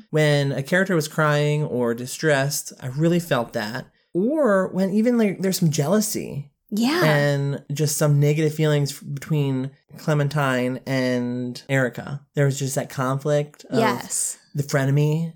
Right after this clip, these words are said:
Speaker 2: Yeah.
Speaker 1: way. I felt that from her voice, even though she doesn't do separate voices for the two, because I couldn't tell who was speaking at times,
Speaker 2: No.
Speaker 1: Erica or Clementine.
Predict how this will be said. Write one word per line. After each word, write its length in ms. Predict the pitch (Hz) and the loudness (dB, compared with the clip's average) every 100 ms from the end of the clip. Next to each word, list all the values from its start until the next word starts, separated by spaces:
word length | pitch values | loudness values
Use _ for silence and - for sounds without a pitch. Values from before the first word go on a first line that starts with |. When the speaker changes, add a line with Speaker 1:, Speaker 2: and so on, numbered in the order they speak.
| - | -4
Speaker 2:
Yeah. 420 | 226 269 311 226 | 0 2 2 2
Speaker 1:
way. 280 | 175 180 185 | 2 2 2
I 140 | 156 151 | 2 0
felt 360 | 165 175 190 | 2 0 2
that 240 | 135 117 - | -2 -4 -6
from 580 | - 165 160 151 147 143 | -4 0 2 2 0 -2
her 220 | 131 147 | -2 -2
voice, 260 | 139 135 196 | 0 -2 0
even 180 | 208 | 2
though 100 | 247 | 2
she 140 | 220 190 | 2 2
doesn't 300 | 165 165 151 | 2 2 2
do 500 | 160 156 151 143 147 | 2 4 2 0 -6
separate 400 | - - 151 147 | -4 0 2 0
voices 460 | 127 131 135 170 165 | 0 0 2 0 -2
for 80 | 180 | -2
the 100 | 175 | -2
two, 540 | 170 190 190 196 202 - _ | 0 2 2 0 -2 -8 _
because 260 | 151 156 147 | -4 -2 0
I 100 | 151 | -2
couldn't 360 | 147 151 131 - | -2 -2 -2 -4
tell 240 | 143 127 | 0 2
who 140 | 127 123 | 2 -2
was 100 | - | -2
speaking 320 | 127 131 123 | -4 -4 -6
at 160 | - | -6
times, 520 | 139 - - 220 214 190 | -10 -10 -6 0 0 0
Speaker 2:
No. 220 | 175 - | -4 -2
Speaker 1:
Erica 320 | 131 127 135 | 0 0 0
or 180 | 123 120 | -2 -4
Clementine. 640 | 113 117 117 127 110 127 | -4 -6 -6 -8 -10 -12